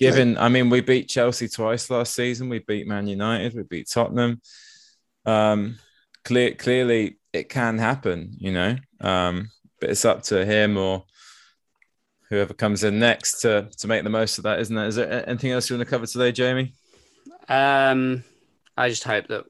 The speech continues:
Speaker 2: we don't get absolutely hu-, humiliated in our next two games, um, so I can go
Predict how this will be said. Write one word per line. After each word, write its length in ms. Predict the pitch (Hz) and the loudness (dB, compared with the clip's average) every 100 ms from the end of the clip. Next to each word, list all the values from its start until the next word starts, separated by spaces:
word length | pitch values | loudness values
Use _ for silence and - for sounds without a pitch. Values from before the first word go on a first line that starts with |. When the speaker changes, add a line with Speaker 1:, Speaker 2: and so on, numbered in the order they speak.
| - | -6
Speaker 2:
we 420 | 120 113 110 107 _ | -2 0 -2 -6 _
don't 240 | - 113 110 | -2 -2 -2
get 160 | 120 | -2
absolutely 420 | 107 110 127 117 127 | -2 -4 -8 -6 -6
hu-, 220 | - _ | -8 _
humiliated 540 | 135 131 131 123 123 | -2 0 2 2 0
in 80 | 127 | -2
our 100 | 127 | 0
next 240 | 123 127 - | 0 -2 -4
two 160 | 139 127 | -2 0
games, 520 | 135 135 123 117 - | 2 2 2 0 -2
um, 360 | 123 117 117 117 | 0 0 0 -2
so 280 | - 123 | -2 0
I 60 | 117 | -2
can 140 | 117 120 | -2 -4
go 320 | 120 123 | -2 -2